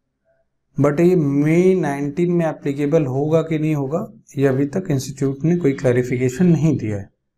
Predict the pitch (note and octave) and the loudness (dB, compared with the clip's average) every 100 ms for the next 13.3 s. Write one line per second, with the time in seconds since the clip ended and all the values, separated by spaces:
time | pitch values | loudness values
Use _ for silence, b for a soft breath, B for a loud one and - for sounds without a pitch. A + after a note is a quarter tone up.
0 | _ _ _ C3+ D3 C#3+ - _ _ _ | _ _ _ -2 -2 -2 -18 _ _ _
1 | _ _ - B2+ D3+ D3 D#3 D#3 - - | _ _ -8 0 0 2 2 0 -10 -4
2 | C#3 C3 E3 - D#3 D#3 D#3 D#3+ - - | -2 2 2 0 -2 0 0 0 -2 0
3 | C#3+ D#3 C3 D#3 E3 F#3 F#3 - B2+ C3 | 0 2 0 2 4 2 0 -6 -6 -4
4 | C#3 D3 C#3+ C3 C#3 C#3+ C#3+ C3+ C#3 C3+ | -4 -4 -4 -4 -2 -2 0 -2 -2 0
5 | C#3+ C#3+ - _ _ _ _ - C3+ C#3 | -2 -4 -6 _ _ _ _ 0 2 2
6 | C#3 D3+ C#3 B2+ B2+ G3+ G#3 C3+ C#3+ C3 | 2 0 2 0 0 0 0 0 -2 -2
7 | C3 C3+ B2+ B2+ F3+ F3+ C#3+ C#3+ C#3+ C#3 | -2 -2 -4 -6 -4 -2 -2 0 0 0
8 | C#3 G3 G#3+ B B B - E3 D3+ C3+ | 0 0 -2 B B B -2 0 0 -2
9 | B2+ B2 A2 A2 A#2 - B2 A2+ _ _ | 0 0 -4 -8 -16 -16 -18 -18 _ _
10 | _ _ _ _ _ _ _ _ _ - | _ _ _ _ _ _ _ _ _ -2
11 | E3 D#3 E3+ - F3+ F3+ F#3+ F#3 F3+ - | 2 2 2 -4 -8 -4 -4 -4 -8 -10
12 | - D3 C#3 D#3 D3+ C#3+ A#2+ A2+ A2+ G#2+ | -6 -6 -4 -4 -6 -6 -6 -4 -6 -10
13 | A#1 A#1 - | -14 -16 -20